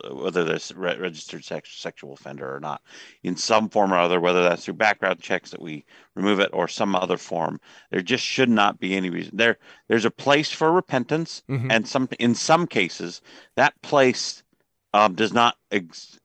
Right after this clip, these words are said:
Speaker 1: exalt you or, uh, uh, take it, take away from whether you should or shouldn't be able to, um, do certain things here. In,
Speaker 2: Yeah.
Speaker 1: like, like if someone was, um, if someone was convicted of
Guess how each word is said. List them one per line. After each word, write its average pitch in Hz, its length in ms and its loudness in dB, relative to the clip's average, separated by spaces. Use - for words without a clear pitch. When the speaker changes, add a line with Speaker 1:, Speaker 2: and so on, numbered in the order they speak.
Speaker 1:
exalt 95 640 0
you 98 160 -8
or, 113 220 4
uh, 85 160 -4
uh, 92 340 -8
take - 240 -8
it, 104 100 -10
take 107 200 -6
away 101 240 -2
from 92 260 -10
whether 104 220 2
you 98 120 0
should 98 240 -2
or 95 80 -2
shouldn't 87 320 -8
be 90 100 -4
able 85 160 -6
to, 85 260 -8
um, 92 440 -2
do 110 160 -4
certain 92 480 -4
things 87 260 -4
here. 76 340 -10
In, - 120 -2
Speaker 2:
Yeah. 190 80 0
Speaker 1:
like, 95 240 0
like 98 140 0
if 98 100 -4
someone 117 320 2
was, 101 340 2
um, 95 480 4
if 87 120 -6
someone 170 460 6
was 127 480 8
convicted 127 540 2
of 101 500 6